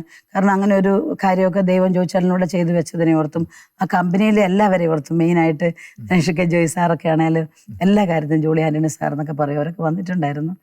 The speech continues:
Speaker 1: എല്ലാ കാര്യത്തിനും എന്നെ സഹായിച്ചു. അത്യാവശ്യം കടങ്ങളും കാര്യങ്ങളൊക്കെ വീട്ടാ-,
Speaker 2: നിലവിൽ കടങ്ങൾ വല്ലതും ഉണ്ടോ ഇനി?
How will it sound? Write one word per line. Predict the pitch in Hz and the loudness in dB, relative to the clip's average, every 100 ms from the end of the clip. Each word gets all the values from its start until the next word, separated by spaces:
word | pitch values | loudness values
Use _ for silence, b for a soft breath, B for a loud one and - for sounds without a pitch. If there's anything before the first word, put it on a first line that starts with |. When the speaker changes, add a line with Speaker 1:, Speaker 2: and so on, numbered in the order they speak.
| _ - | _ -6
Speaker 1:
എല്ലാ | 120 214 | 0 0
കാര്യത്തിനും | 202 175 175 165 | 0 -2 -2 0
എന്നെ | 165 | -2
സഹായിച്ചു. | - 151 156 147 170 170 B B B | -2 -2 0 -2 -4 -8 B B B
അത്യാവശ്യം | 139 185 180 170 190 175 | -4 0 0 0 -2 -2
കടങ്ങളും | 165 165 170 180 | -2 -2 0 2
കാര്യങ്ങളൊക്കെ | 170 160 165 165 156 160 | 2 2 2 0 -2 -2
വീട്ടാ-, | 156 170 | -2 0
Speaker 2:
നിലവിൽ | 151 156 156 | 2 2 2
കടങ്ങൾ | 151 143 147 143 | 0 0 0 0
വല്ലതും | 139 135 127 | 0 0 -2
ഉണ്ടോ | 123 127 | 0 -2
ഇനി? | 110 | -2